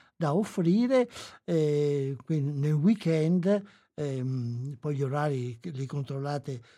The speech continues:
direttamente nel sito o nelle altre fonti informative delle sale. I film che sono in programmazione in questo weekend e all'inizio della prossima settimana sono The Whale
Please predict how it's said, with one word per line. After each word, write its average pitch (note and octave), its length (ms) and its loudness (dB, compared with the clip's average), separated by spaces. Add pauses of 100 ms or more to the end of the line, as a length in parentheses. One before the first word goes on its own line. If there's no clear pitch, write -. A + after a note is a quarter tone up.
(120)
direttamente D#3+ 1080 4
nel C3 280 -4
sito D#3+ 420 -2
o C3+ 60 -6
nelle C3 280 -4
altre C3+ 520 -6 (300)
fonti E3+ 340 4
informative C#3+ 720 -2
delle C#3+ 300 -2
sale. D#3+ 580 -2 (240)
I D3+ 100 0
film G3 300 6
che C3 120 -4
sono D#3 460 0
in F3 240 2
programmazione D#3 760 0
in C#3 80 -4
questo C#3 440 -6 (320)
weekend E3+ 680 2 (460)
e F#3+ 220 2
all'inizio F3 640 4
della D3+ 260 -2
prossima D3+ 540 -2
settimana G3 1080 0
sono D#3 280 -2
The C#3 120 -2
Whale E3 800 0